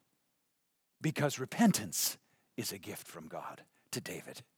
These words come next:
You have Abigails in your life.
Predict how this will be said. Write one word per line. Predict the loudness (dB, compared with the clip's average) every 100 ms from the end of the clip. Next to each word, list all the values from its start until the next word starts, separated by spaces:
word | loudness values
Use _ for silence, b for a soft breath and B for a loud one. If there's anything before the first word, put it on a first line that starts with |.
| _ _ _ _ _ _ _ _ _ _
You | 0 2 2
have | 6 6 6
Abigails | 6 4 4 0 -4 -4
in | -6
your | -8
life. | -10 -12 -12 -16